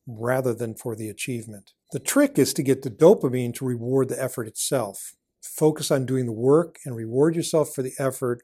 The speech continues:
rather than striving for the end goal. That way you keep going, eventually to a successful conclusion, assuming you keep working and making mid-course corrections if you find yourself down the wrong path. So on a personal note, five hundred and fifteen days ago, I embarked on a journey of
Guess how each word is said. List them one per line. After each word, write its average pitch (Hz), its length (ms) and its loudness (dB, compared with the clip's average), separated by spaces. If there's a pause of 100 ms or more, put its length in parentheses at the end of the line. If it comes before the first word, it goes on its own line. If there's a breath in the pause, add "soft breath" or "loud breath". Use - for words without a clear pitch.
rather 135 300 0
than 127 180 -2
striving 127 520 -4
for - 180 -10
the 117 180 -10
end 151 280 -2
goal. 107 420 -8
That 175 220 0
way 151 100 4
you 139 140 2
keep 139 220 -6
going, 135 540 2
eventually 139 600 0
to 131 140 -4
a 120 40 -4
successful 127 640 -4
conclusion, 120 800 -6 (160)
assuming 147 300 0
you 120 100 -2
keep - 360 -8
working 123 460 -6
and 117 80 -8
making 113 380 -8
mid-course 123 420 -4
corrections 120 800 -8
if - 60 -20
you 120 80 -14
find 120 220 -10
yourself 107 280 -8
down 117 200 -8
the 110 60 -10
wrong 104 220 -12
path. 110 400 -12 (300)
So - 120 0
on 143 60 2
a 135 40 -4
personal 220 400 2
note, 123 340 0 (200)
five 165 260 0
hundred 160 240 2
and 127 120 -4
fifteen 160 640 -2
days 135 380 2
ago, 110 520 -6
I 143 80 -10
embarked 139 440 -2
on 127 100 -4
a 120 60 -6
journey 135 440 -4
of 107 200 -6